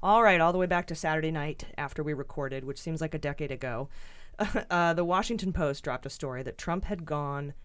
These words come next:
to great lengths to conceal the content of his meetings with Putin, including confiscating notes from an,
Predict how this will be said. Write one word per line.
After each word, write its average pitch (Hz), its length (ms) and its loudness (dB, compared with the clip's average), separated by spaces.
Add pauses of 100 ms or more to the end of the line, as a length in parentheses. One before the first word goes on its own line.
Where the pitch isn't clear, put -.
(100)
to 170 100 -6
great 208 260 2
lengths 151 460 -2
to - 100 -6
conceal 175 460 0
the 165 60 0
content 160 440 0
of 147 60 0
his 135 120 -6
meetings 139 400 -4 (240)
with - 200 -6
Putin, 180 420 0 (320)
including 175 400 2
confiscating 180 560 0
notes 143 300 -2
from 143 220 -8
an, 139 160 -6